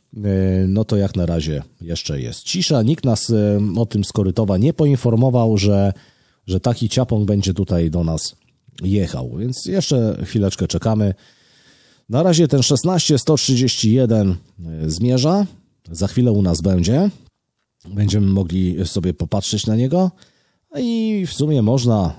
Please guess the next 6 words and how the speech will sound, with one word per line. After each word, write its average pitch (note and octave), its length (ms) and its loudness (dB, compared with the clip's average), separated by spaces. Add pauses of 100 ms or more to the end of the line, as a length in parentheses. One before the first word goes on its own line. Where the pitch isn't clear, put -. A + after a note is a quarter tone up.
wyjść, A2+ 600 -2
czemu A2 360 0
nie? B2+ 320 0 (500)
Wyjdźmy E2+ 400 -4
z C#2 60 -8
budynku. F2+ 560 -4